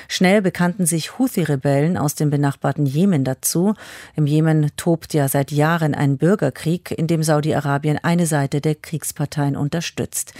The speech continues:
Anne Almeling beobachtet von Kairo aus die Situation für uns. Sie habe ich vor wenigen Minuten gefragt, welche Konsequenzen diese Angriffe denn für die Ölproduktion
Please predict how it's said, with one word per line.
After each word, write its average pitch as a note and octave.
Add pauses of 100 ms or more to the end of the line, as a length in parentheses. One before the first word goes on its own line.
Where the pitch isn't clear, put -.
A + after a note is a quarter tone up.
(300)
Anne F#3+
Almeling C#3
beobachtet D#3+
von D3
Kairo D3+
aus D#3+
die -
Situation E3
für -
uns. F3 (340)
Sie F3+
habe F3
ich C#3+
vor D#3+
wenigen F3+
Minuten D#3+
gefragt, D3+
welche F3+
Konsequenzen D#3
diese D3
Angriffe D3
denn C#3+
für D#3+
die D#3+
Ölproduktion D3